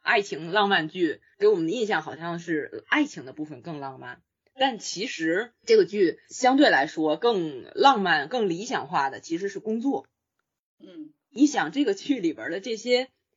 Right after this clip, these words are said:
Speaker 1: 主要人物，好像他在工作上努力，最后都能得到回报。
Speaker 2: 对。
Speaker 1: 哦，这个在现实中是 <laughs> 不可能的。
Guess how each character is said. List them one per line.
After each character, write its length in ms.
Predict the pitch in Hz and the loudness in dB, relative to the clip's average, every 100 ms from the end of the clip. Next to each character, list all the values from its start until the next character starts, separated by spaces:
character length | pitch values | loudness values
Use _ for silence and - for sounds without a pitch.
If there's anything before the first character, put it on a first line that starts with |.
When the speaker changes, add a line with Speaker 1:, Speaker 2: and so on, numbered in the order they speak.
| _ | _
Speaker 1:
主 120 | 165 | 0
要 160 | 175 208 | 4 4
人 220 | 156 151 | 2 -2
物， 240 | 170 151 _ _ _ _ _ _ _ | -4 -6 _ _ _ _ _ _ _
好 240 | - 190 | -4 -2
像 380 | 302 302 208 - | 2 0 0 -12
他 160 | - 277 | -2 2
在 140 | 247 | 2
工 240 | - 294 | 2 4
作 180 | 302 262 | 6 4
上 240 | 208 175 175 | 2 -2 -2
努 180 | 147 | -2
力， 200 | 190 226 | -4 -4
最 120 | 202 233 | 0 0
后 200 | 233 196 | 2 4
都 220 | 277 302 | 6 4
能 200 | 175 143 | 2 -4
得 140 | 131 | -2
到 120 | 135 | -2
回 220 | 131 - 110 | -2 -8 -8
报。 260 | 127 - _ _ _ _ _ _ _ _ | -10 -12 _ _ _ _ _ _ _ _
Speaker 2:
对。 180 | 185 160 _ _ _ _ _ _ _ _ _ _ | -20 -20 _ _ _ _ _ _ _ _ _ _
Speaker 1:
哦， 100 | 262 | -8
这 200 | 262 349 | 4 6
个 120 | 254 | 8
在 160 | 214 254 | 6 4
现 200 | 320 226 | 4 4
实 120 | 208 | 2
中 160 | - - | 0 -2
是 420 | - - 277 - _ _ _ _ _ | -4 2 2 2 _ _ _ _ _
<laughs> 480 | - - - _ - | -20 -20 -20 _ -10
不 60 | |
可 120 | 381 208 | 0 2
能 220 | 151 - | 0 4
的。 240 | 202 - | 4 4